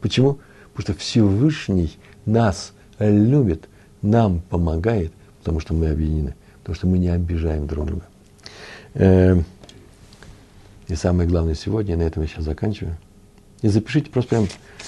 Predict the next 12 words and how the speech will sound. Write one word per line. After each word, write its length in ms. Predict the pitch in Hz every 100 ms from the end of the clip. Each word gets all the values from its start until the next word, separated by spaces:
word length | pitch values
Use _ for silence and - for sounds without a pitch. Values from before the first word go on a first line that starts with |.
| - -
большими 480 | 98 90 131 117 92 -
словами, 580 | - 82 92 110 113 95
запишите 500 | 87 82 90 98 -
это 100 | 80
себе. 300 | - 87 82 - - - - - - - - -
Единение 840 | 101 98 101 107 127 107 87 71 - - - -
нашего 380 | 90 90 80 -
народа, 440 | 80 90 113 95 73 - - - - - - -
единение 600 | 92 101 127 139 107 98
еврейского 520 | 98 113 95 - 90
народа 320 | 90 117 98 - - - - - -
начинается 800 | 98 87 - 98 101 92 - 82